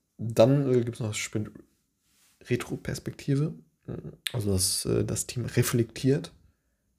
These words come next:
über den vergangenen Sprint und identifiziert verbesserungswürdige Aspekte des, äh, des Prozesses.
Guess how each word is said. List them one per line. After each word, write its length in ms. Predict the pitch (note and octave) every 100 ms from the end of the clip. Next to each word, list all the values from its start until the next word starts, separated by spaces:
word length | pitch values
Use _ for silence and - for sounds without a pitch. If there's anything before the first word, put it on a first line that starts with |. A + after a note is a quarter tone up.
| -
über 160 | A2 G2+
den 340 | G2+ G2 -
vergangenen 540 | - - G2 G2 G2 F#2+
Sprint 540 | - - A2+ A#2+ C#3
und 280 | - G2+ G2 - _ _ _ _ _ -
identifiziert 920 | A#2 A2 G2+ - F#2+ - A2 G2+ - -
verbesserungswürdige 1900 | - - F#2+ G#2+ G#2 G2 F#2+ - - _ _ _ _ _ _ _ - G#2 G2 -
Aspekte 640 | - - G#2 - A2 G2+
des, 320 | G2 F#2+ - -
äh, 140 | F#2+
des 180 | G2+ -
Prozesses. 680 | - F2+ - F2+ - -